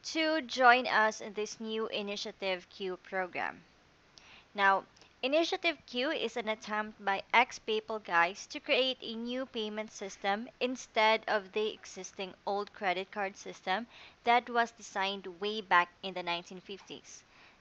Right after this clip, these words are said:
The system uses its own currency, called the Q, and to get people to start using the system once it's ready,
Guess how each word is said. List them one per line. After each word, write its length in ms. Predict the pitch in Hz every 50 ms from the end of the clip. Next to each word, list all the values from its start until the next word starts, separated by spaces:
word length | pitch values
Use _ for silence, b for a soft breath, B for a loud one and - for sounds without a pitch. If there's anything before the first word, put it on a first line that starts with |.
| b -
The 100 | 214 220
system 520 | - - 247 247 233 - - 247 233 226
uses 380 | 220 214 214 - - 233 214 - -
its 240 | 131 214 - - - _ -
own 240 | 247 254 269 269 247
currency, 680 | - - 220 202 196 196 196 196 - 233 233 262 285 - - -
called 340 | - 220 202 202 196 185 -
the 80 | 214
Q, 420 | - - - 208 190 202 262 339 - _ _ b b b b b -
and 220 | - 285 302 294
to 100 | - 302
get 280 | 240 269 262 254 - -
people 320 | 254 247 233 247 240 247
to 100 | 240 247
start 340 | - - - 240 220 214 214 -
using 380 | 233 220 233 226 - - - 226
the 120 | - 208
system 600 | - - 214 202 - - - 202 196 196 208 208
once 320 | 208 220 226 254 269 - -
it's 240 | - 233 - - -
ready, 400 | 202 180 180 180 180 208 240 254